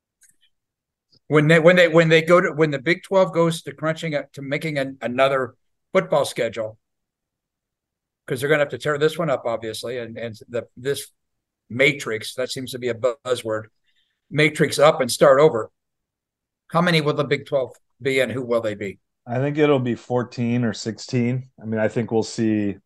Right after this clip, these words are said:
Speaker 2: again, I think the best case scenario for the Big twelve would be you spook Oregon and Washington enough,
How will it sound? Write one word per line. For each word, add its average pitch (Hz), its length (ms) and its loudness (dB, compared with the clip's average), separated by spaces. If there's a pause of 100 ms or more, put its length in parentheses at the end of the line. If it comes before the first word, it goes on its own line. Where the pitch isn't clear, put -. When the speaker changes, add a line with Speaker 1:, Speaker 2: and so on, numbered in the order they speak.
(160)
Speaker 2:
again, 120 300 2
I 117 60 4
think 120 160 -2
the 113 60 0
best 110 300 0
case 110 220 -4
scenario 101 480 -2
for 101 140 -8
the 98 80 -4
Big 95 260 -8
twelve 95 400 -6 (540)
would 98 240 -4
be 95 500 -2 (720)
you 113 200 0
spook 117 640 -2 (580)
Oregon 110 560 0
and 104 140 -6
Washington 101 600 -4
enough, 95 560 -6